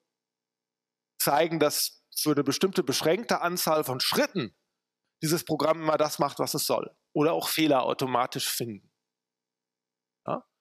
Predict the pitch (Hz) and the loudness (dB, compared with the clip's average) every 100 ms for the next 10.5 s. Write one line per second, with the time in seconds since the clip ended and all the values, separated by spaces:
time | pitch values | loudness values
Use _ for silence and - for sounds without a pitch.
0 | _ - 156 180 - 185 160 156 262 - | _ -2 0 0 -2 -4 -4 0 0 2
1 | 190 165 196 202 170 175 - - 135 - | 2 4 4 4 2 0 -2 -4 -4 -2
2 | 240 - 233 170 139 160 240 220 208 202 | -4 0 0 2 2 0 0 0 2 0
3 | - - - 170 196 190 185 180 170 156 | -2 -20 -6 0 2 2 2 2 2 -2
4 | - 160 240 240 196 208 - 165 151 - | 0 4 6 4 4 2 0 -4 -2 0
5 | 160 196 - 190 202 - - - _ _ | 2 0 0 -2 0 -2 -4 -6 _ _
6 | _ - 170 165 190 175 170 170 185 202 | _ 0 2 2 4 4 4 2 2 0
7 | 165 - 147 170 160 160 - - 135 - | -2 0 0 0 -2 -2 -2 -2 -4 -4
8 | 220 - - - _ - 107 - - 381 | -6 -4 -4 -8 _ -10 -6 -6 -6 -14
9 | _ _ _ _ _ _ _ - 147 135 | _ _ _ _ _ _ _ -2 0 2
10 | 156 - 160 143 | 0 -2 -2 2